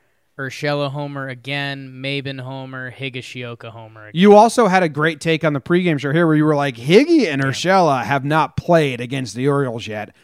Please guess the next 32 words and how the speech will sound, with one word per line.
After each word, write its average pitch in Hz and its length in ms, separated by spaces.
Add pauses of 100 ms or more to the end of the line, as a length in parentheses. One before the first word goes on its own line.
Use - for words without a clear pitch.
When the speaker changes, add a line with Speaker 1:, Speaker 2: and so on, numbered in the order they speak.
(140)
Speaker 2:
They've 160 240
sat 160 340
the 135 100
first 147 280
two 139 80
games, 135 320
and 143 140
they're 185 120
watching 160 420
their 135 120
teammates 156 460
go 147 140
out 139 240
there 123 260 (260)
and 143 200
just 147 340
fucking 139 580 (1000)
pad 165 500
all 156 300
their 151 160
stats, 131 580
hit 143 140
all 147 200
the 147 120
home 139 200
runs. 135 220
These 226 180
guys 277 260
are 127 140
hungry. 160 440
Like, 113 180
yo, 139 260